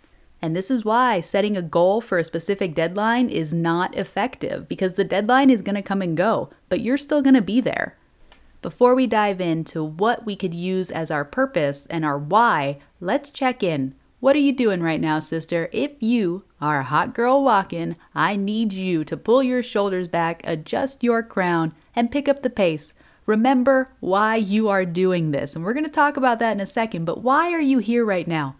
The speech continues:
Why are you choosing to listen to this while you move your body? There's a million other things that you could be doing, and yet you choose to be right here, and that is incredible.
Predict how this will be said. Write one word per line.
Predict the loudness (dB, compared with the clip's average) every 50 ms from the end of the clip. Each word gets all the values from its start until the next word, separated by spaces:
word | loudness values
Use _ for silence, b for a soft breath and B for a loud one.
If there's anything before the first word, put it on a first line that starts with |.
| b b b b b b
Why | b 2 4 4
are | 4 4
you | 4 4 4
choosing | 2 2 4 4 6 6 6 6 4
to | 4 2
listen | 2 2 2 2 2 0 -6 -4
to | -4 -2
this | -2 -2 -2 -2
while | -2 0 0 0
you | 0 0 0
move | 0 0 0 0 0
your | 0 -2
body? | 0 0 0 0 0 0 -2 -4 -6 -8 b b b b b b b b b b
There's | -2 0 0 2
a | 0
million | 0 2 2 4 4 6 4
other | 4 4 2
things | 2 2 2 2 2 2 0
that | -2 -6
you | -6 -6
could | -6 -6
be | -6 -4
doing, | 0 2 4 4 4 2 0
and | -2 -4 -4 -2 0
yet | 2 2 2 0 -2 -8 -18 _ _ -12
you | -6 -2 2 2 2 2
choose | 0 -2 -4 -2 -2 -2 -2 -4
to | -6 -6
be | -6 -4 -4
right | -4 -2 -2 -2 0 0 0 -2 -4
here, | -8 -12 -6 -2 0 0 0 0 -2 -4
and | -4 -4 -4 -2
that | 0 2 2 2 2 0 -6 b b b
is | b -2 -2 -2 -2 -4
incredible. | -4 -4 -4 -4 -6 -8 -4 0 2 2 4 4 2 0 0 0 -2 -2 -2 -4 -10